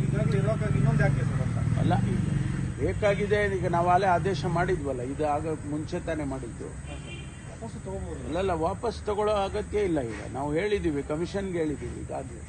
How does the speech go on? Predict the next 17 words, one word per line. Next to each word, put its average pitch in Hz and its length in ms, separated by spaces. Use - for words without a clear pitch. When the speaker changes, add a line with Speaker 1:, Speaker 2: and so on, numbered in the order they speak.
Speaker 2:
ಮತ್ತೆ 156 240
ಅದು 185 200
ಗೊಂದಲ 190 320
ಆಗುತ್ತೆ. 127 380
ಅವರು 247 180
ಮಾಡ್ಲಿ, 196 460
ಡಬಲ್ 185 320
ಆದ್ರೆ 196 300
ಇನ್ನೂ 196 160
ಒಳ್ಳೇದಲ್ವಾ? 151 680
Speaker 1:
ಅಲ್ಲ, - 320
ಇದನ್ನ - 200
ಕಂ-, 143 240
ಖಂಡ್ರೆ 160 220
ಅವ್ರು 190 140
ಪ್ರಶ್ನೆ - 260
ಮಾಡಿದ್ದು 190 400